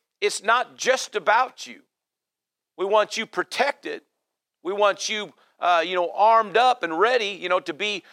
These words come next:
you know, protected in that sense. And we want you to know how to use that sword. But it's not just about you. Sometimes it's about those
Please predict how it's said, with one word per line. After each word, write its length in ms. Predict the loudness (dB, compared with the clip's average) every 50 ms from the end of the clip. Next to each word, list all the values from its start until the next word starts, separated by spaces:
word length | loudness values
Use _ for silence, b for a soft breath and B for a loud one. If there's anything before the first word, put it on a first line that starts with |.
| b b b
you 80 | -6
know, 80 | -4 -4
protected 600 | -2 -2 -4 -4 -2 -2 -2 -2 -2 -4 -8 -8
in 80 | -4 -2
that 180 | -2 -2 -2
sense. 460 | -4 -8 -6 -4 -4 -4 -4 -4 -6 -6
And 80 | -6
we 80 | -6 -2
want 300 | -2 0 -2 -2 -2 -6
you 80 | -6
to 40 | -6
know 200 | -2 0 0 2
how 180 | 4 4 2 2
to 80 | 0
use 240 | -4 -10 -10 -6 -2
that 200 | -2 -2 -2 -2
sword. 400 | -6 -4 0 0 2 2 0 -2 -8 b b b b b b b b
But 120 | 0 0
it's 200 | 0 -2 -6 -12
not 540 | -8 -4 0 2 2 2 0 -2 -4 _ -12
just 680 | -6 -2 0 0 0 0 -2 -4 -8 -12 -14 -20 -20 _ _ _ _ _ _ _ _ _ _ _ _ _ _ _ _ _ _
about 380 | -4 -2 2 2 2 2 0 -2
you. 320 | -8 -8 -6 -6 -8 -8 _ _ _ _ _ _ _ _ _ _
Sometimes 680 | -8 -6 -6 -6 -4 -2 0 0 2 0 -2 -4 -8 -14
it's 180 | -16 -12 -8 -4
about 320 | 0 2 2 2 2 0
those 380 | 0 0 0 0 -4 -8 -14